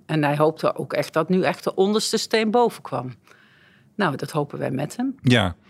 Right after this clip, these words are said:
Speaker 2: Hey, en, en met al deze misstanden hebben we natuurlijk te maken met verschillende bestuurslagen, om het zo maar te zeggen. Je hebt een ambtelijk apparaat, een minister die iets aanstuurt, een Tweede Kamer die controleert, eh,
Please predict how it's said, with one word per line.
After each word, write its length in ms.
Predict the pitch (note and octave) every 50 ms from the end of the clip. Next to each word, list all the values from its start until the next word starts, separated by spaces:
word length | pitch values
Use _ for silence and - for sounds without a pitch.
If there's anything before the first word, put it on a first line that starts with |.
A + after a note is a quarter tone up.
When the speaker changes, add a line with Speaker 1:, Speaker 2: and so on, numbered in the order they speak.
| - - - - - -
Speaker 2:
Hey, 120 | C3 B2+
en, 180 | C#3 C3+ C3+ -
en 260 | C#3 C#3 D3+ C3 C3
met 280 | C3 C3 - - - -
al 120 | A2+ A#2
deze 280 | G2+ A#2 A#2 A2+ - A2+
misstanden 520 | G#2+ A2+ A#2 - - A#2 G#2 F#2+ F#2+ G2 G2
hebben 180 | G2+ F#2+ G2
we 60 | G#2
natuurlijk 320 | G#2 G2+ - A2 G#2+ G#2+ -
te 140 | - - A2
maken 280 | G#2+ G2+ G2+ - G#2
met 220 | G2+ G2 - - -
verschillende 800 | - - - - - - - B2 A#2+ A2+ A2 G#2 G#2 G2+ G2+ F#2+ F2+ F#2+ -
bestuurslagen, 880 | - G2+ - - - G2 F2 - - F#2 E2 D#2 D2 - - F2 D#2 E2+
om 80 | E2+
het 100 | D#2+ -
zo 120 | - F#2 E2+
maar 100 | E2+ D#2
te 60 | -
zeggen. 360 | - - F2 E2+ - A2+ B2+
Je 60 | B2+
hebt 160 | G#2 F#2+ - -
een 480 | F2+ F2+ F2 E2 E2+ - - F2+ F2 -
ambtelijk 380 | - F2+ F#2 F2 G2 F#2+ F#2 -
apparaat, 480 | - - - F2+ F#2 F#2 G2 G2 -
een 100 | - F2+
minister 440 | F2+ F2 F#2 G2 F#2+ - - G2 F#2
die 140 | F#2 F#2 F#2
iets 120 | F#2 - G2+
aanstuurt, 720 | G2 G2+ G2+ G2 - - G#2+ G#2 G#2 G#2+ G#2+ - - - - _ - - - - _ -
een 80 | -
Tweede 200 | - G2 F#2 G2
Kamer 340 | - - G2+ G2+ G2+ G2 F2+
die 120 | F#2 F#2+
controleert, 800 | - - G2 F#2 - G2+ F#2 F#2 G2 G#2 A2 A2+ A2 - - - -
eh, 320 | - F#2+ F#2 F2+ F2+ F2+